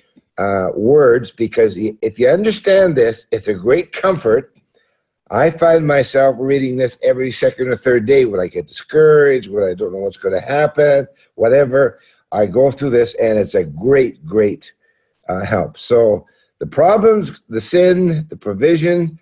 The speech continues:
the, or the promise, I s-, should say, trials and tribulations, and now the provision. So James chapter one, verse two.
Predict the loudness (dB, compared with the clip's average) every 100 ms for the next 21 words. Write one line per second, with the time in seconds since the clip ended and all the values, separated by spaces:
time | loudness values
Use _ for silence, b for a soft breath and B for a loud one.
0 | _ _ _ _ _ 0 4 4 2 -2
1 | 0 0 0 0 -2 -2 -8 -16 _ _
2 | _ _ -10 -6 -2 2 2 2 0 2
3 | 2 2 -2 -4 -4 0 -2 -2 -8 -6
4 | -4 -2 0 -2 -4 -4 -4 -4 -6 -12
5 | _ B B B B B -2 2 4 2
6 | 0 2 2 0 -2 2 2 0 -2 2
7 | 2 2 -2 -8 -4 -2 -2 -6 -4 -4
8 | -4